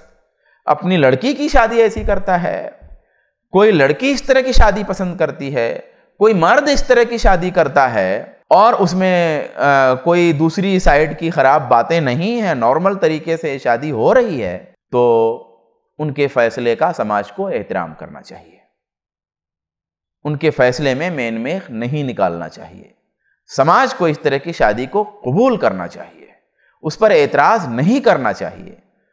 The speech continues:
उस पर तानाजनी नहीं करनी चाहिए। ये उसवा है। ये उसवा नहीं है कि क्या नाम से तुमने ऐसा क्य-, क्यों पसंद किया, क्यों नहीं पसंद किया, ये उसवा नहीं है।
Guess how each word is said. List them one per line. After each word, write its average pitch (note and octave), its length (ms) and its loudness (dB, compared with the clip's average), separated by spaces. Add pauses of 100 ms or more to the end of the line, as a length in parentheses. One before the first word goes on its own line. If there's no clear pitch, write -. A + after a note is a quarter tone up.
(100)
उस C#3 100 -10
पर A3+ 140 2
तानाजनी A3 640 2
नहीं G#3 380 2
करनी G#3+ 300 2
चाहिए। G2+ 400 -2 (200)
ये C4 140 2
उसवा A#3+ 360 2
है। G2 240 -8 (460)
ये E3 180 2
उसवा A3 320 2
नहीं C4+ 240 0
है C4 140 2
कि G#3 220 -4 (360)
क्या G3+ 220 0
नाम G#3+ 260 0
से G#3 140 0 (340)
तुमने G#3+ 220 0
ऐसा G3 260 2
क्य-, E3 520 0
क्यों G3 140 -4
पसंद F3 340 -4
किया, E3+ 180 2
क्यों E3+ 180 -4
नहीं D3+ 100 -4
पसंद G2+ 360 -8
किया, - 220 -20 (320)
ये D#3+ 120 -2
उसवा E3+ 300 -2
नहीं A3+ 200 -6
है। B2 120 -14